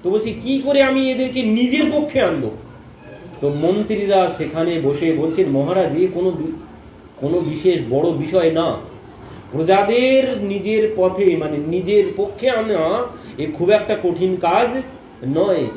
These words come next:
তো বলছেন, "কি করব?" তো বলছেন, "মহারাজ, কোনো চিন্তা করবেন না, আপনি এক কাজ করুন, প্রজাদেরকে একটা করে লক্ষ্মীর ভাণ্ডার দিয়ে দিন সবাইকে, দিলে সবাই আপনার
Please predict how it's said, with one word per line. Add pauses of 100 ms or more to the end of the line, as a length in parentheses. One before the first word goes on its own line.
(220)
তো
বলছেন,
"কি
করব?" (280)
তো
বলছেন,
"মহারাজ, (100)
কোনো (100)
চিন্তা
করবেন
না, (240)
আপনি
এক
কাজ
করুন, (400)
প্রজাদেরকে
একটা
করে
লক্ষ্মীর
ভাণ্ডার
দিয়ে
দিন
সবাইকে, (1040)
দিলে
সবাই
আপনার